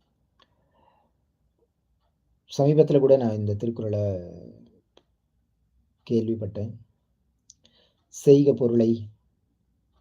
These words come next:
அப்படின்ற திருக்குறள். அது வந்து எனக்கு ரொம்ப பிடிச்ச திருக்குறள். இது வந்து ஒரு தடவை வந்து கரு பழனியப்பன் அவர்கள் இந்த திருக்குறளை மேடையில சொல்லி நான் பார்த்தேன். ஒரு வீடியோல, ஒரு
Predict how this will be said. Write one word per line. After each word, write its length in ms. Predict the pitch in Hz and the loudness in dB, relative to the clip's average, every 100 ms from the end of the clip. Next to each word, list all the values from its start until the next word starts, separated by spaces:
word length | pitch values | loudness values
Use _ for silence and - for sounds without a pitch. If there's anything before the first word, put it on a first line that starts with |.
| _ _ _ _ _ _ _ _ _ _ | _ _ _ _ _ _ _ _ _ _
அப்படின்ற 460 | 104 101 110 107 98 | -10 -8 -6 -6 -6
திருக்குறள். 540 | 117 113 107 117 117 | -6 -6 -4 -4 -4
அது 220 | 107 104 | -10 -6
வந்து 840 | 104 101 123 120 101 92 87 87 - _ _ _ _ _ - - _ _ | -4 -2 0 0 -2 -4 -10 -16 -20 _ _ _ _ _ -20 -20 _ _
எனக்கு 540 | 113 107 113 - - 113 | -6 -2 -2 -6 -6 -4
ரொம்ப 320 | 113 117 104 - - - | -2 -4 -6 -12 -20 -10
பிடிச்ச 380 | 120 - - 113 | -10 -10 -14 -10
திருக்குறள். 460 | 107 101 104 - - - | -10 -8 -8 -10 -16 -12
இது 140 | 98 | -8
வந்து 220 | 98 131 | -4 -2
ஒரு 180 | 147 117 | -2 -2
தடவை 260 | 117 123 127 | 0 2 2
வந்து 360 | 113 123 117 | 0 -2 -4
கரு 200 | 104 117 | -4 -4
பழனியப்பன் 500 | 143 123 113 110 107 | -4 -4 -4 -6 -8
அவர்கள் 360 | 98 95 98 95 90 - _ - _ _ _ _ _ _ _ - | -10 -10 -12 -14 -16 -20 _ -20 _ _ _ _ _ _ _ -14
இந்த 160 | 101 98 | -10 -8
திருக்குறளை 640 | 113 110 107 95 104 - 98 | -6 -6 -6 -6 -6 -10 -8
மேடையில 400 | 104 113 110 101 | -8 -6 -6 -8
சொல்லி 540 | 95 107 98 101 95 87 _ _ _ _ _ - | -8 -8 -6 -6 -6 -10 _ _ _ _ _ -18
நான் 100 | 95 | -12
பார்த்தேன். 460 | 90 87 90 92 - _ - | -12 -10 -12 -12 -18 _ -16
ஒரு 320 | 90 90 87 | -12 -10 -10
வீடியோல, 500 | 92 92 90 87 - _ - | -10 -10 -10 -12 -14 _ -20
ஒரு 160 | 90 | -18